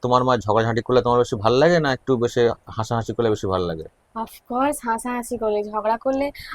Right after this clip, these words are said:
Speaker 2: of course, আহ, ঝগড়া কোনো সম্পর্ক পৃথিবীতে নেই যেখানে ঝগড়া হয় না, কিন্তু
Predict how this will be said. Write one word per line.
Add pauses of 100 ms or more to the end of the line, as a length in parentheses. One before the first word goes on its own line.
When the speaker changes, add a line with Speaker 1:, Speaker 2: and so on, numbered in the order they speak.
(120)
Speaker 2:
of
course,
আহ, (180)
ঝগড়া
কোনো (160)
সম্পর্ক
পৃথিবীতে
নেই
যেখানে
ঝগড়া
হয়
না,
কিন্তু